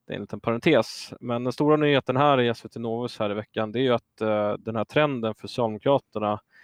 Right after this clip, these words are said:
den ser verkligen ut att hålla i sig.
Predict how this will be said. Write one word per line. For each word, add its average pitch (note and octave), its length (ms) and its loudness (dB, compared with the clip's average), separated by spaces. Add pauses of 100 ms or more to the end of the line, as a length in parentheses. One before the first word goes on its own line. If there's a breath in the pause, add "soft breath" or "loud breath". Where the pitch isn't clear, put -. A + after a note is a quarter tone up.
(360 soft breath)
den G#2+ 480 0
ser G#2 320 0
verkligen A#2+ 460 2
ut - 640 -10
att - 260 -6
hålla B2 240 0
i D#3+ 160 8
sig. G2 400 -4